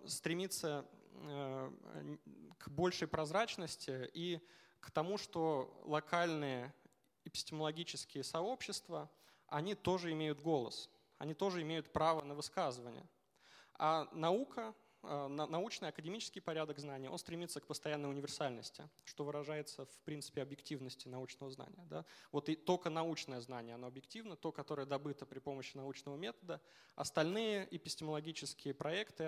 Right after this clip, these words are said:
они маргинализируются, они оказываются как бы недостойными. Но, э, что еще в, в целом можно возразить про этот тезис отдельности? Почему все-таки роль,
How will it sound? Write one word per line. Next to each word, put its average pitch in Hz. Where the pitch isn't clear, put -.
они 151
маргинализируются, 147
они 151
оказываются 147
как 143
бы 135
недостойными. 135
Но, 233
э, 175
что -
еще 202
в, -
в -
целом 170
можно 135
возразить 139
про 156
этот 156
тезис 165
отдельности? 139
Почему -
все-таки 147
роль, 135